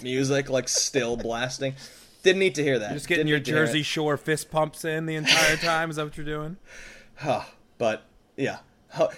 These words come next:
Speaker 1: Here's a test for the Ravens offense. Home game next week. Let's see how they break the huddle when, you know, they literally have a sign up that says, "Quiet, offense at work, you know, please be quiet." Oh, boy.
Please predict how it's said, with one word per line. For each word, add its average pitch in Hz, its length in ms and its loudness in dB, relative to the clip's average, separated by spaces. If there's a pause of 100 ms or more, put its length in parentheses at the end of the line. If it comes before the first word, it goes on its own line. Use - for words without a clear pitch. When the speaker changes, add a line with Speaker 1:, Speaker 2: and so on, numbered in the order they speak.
Speaker 1:
Here's 220 300 0
a 175 60 0
test 123 420 -2
for 117 180 -6
the 110 120 -2
Ravens 107 320 -4
offense. 107 420 -6 (200)
Home 185 340 4
game 120 260 4
next 113 260 -6
week. 107 280 -6
Let's 147 260 0
see 160 200 0
how 131 100 0
they 127 100 0
break 120 280 -2
the 110 100 -2
huddle 107 420 -2
when, 107 500 -8 (100)
you 127 100 -4
know, 104 280 -10
they 120 260 -2
literally 120 280 0
have 113 140 0
a 107 40 -8
sign 117 400 -2
up 101 140 -8
that 107 160 -8
says, 107 160 -8
"Quiet, 120 380 -2
offense 120 420 -4
at 95 140 -4
work, 110 440 -8
you 117 120 -8
know, 101 100 -8
please 110 340 -8
be 107 140 -8
quiet." 104 480 -6 (880)
Oh, 127 80 -2
boy. 98 220 -6